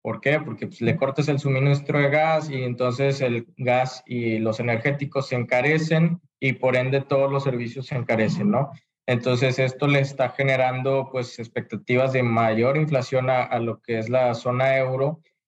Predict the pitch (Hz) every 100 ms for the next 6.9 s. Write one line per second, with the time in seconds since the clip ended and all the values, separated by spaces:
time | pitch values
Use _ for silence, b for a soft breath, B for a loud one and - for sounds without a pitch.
0 | _ _ - 151 156 147 139 139 139 151
1 | 147 135 143 139 143 139 135 135 139 143
2 | 139 127 120 143 143 139 143 143 151 -
3 | 135 123 127 131 131 143 - 117 110 117
4 | 117 120 117 117 147 143 139 131 123 113
5 | 117 _ _ _ _ - 127 135 147 139
6 | 135 139 147 147 143 131 120 107 104